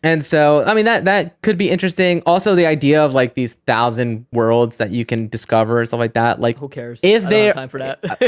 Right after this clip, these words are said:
Speaker 1: uh, right, but, but, uh,
Speaker 2: <laughs>
Speaker 1: here's
Speaker 2: Yeah.
Speaker 1: the thing. If the worlds that I do discover are interesting, cool, right? I mean, I'm not gonna, I'm not gonna discover, I'm not gonna discover twelve worlds, right?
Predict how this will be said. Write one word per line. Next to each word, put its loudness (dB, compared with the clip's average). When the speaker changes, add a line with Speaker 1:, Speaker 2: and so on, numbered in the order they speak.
Speaker 1:
uh, 2
right, 2
but, -2
but, 0
uh, -8
Speaker 2:
<laughs> -18
Speaker 1:
here's 2
Speaker 2:
Yeah. 2
Speaker 1:
the -4
thing. -2
If 0
the 2
worlds 2
that 4
I 2
do 2
discover 0
are 2
interesting, -2
cool, 0
right? 0
I 2
mean, 2
I'm 2
not 0
gonna, 0
I'm 2
not 2
gonna 2
discover, 0
I'm 0
not 2
gonna 0
discover -2
twelve 0
worlds, 0
right? 0